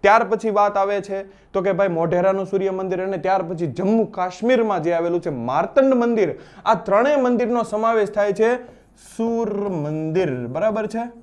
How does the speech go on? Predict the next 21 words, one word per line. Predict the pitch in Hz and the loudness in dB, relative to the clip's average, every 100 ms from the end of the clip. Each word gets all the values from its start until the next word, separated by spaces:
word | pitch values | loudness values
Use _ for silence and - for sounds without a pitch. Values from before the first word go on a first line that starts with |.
| - - - - | -20 -20 -20 -16
આ | - 113 | -12 -12
સૂર | - 190 196 | -4 0 0
મંદિરનો | 190 196 190 180 185 151 | 0 -2 -2 -4 -4 -6
સમૂહ | - - 240 233 165 | -4 0 2 2 0
એટલે | 156 170 | -2 0
આ | 160 | 0
ત્રણ | 156 202 196 | 2 0 2
મંદિરો. | 170 247 247 180 113 - - _ _ _ _ _ _ _ - | 2 4 6 4 2 -6 -18 _ _ _ _ _ _ _ -4
અને | 170 | -2
હવે | 135 196 | 2 2
વાત | 196 190 185 | 4 2 0
કરવાની | 180 170 175 170 | 0 2 2 2
છે | 214 | 0
મોઢેરાના | 170 139 147 160 170 143 | 0 0 2 4 2 0
સૂર્ય | - 175 170 | -2 0 2
મંદિર. | 156 160 | 0 -4
સરસ | 151 - 185 175 | -4 -4 -4 -2
મજાનું | 147 156 175 147 | -2 0 0 0
મોઢેરાનું | 143 151 165 156 127 | -2 -2 -2 -4 -4
સૂર્ય | 175 190 | -2 -2
મંદિર | 180 185 202 | -2 0 0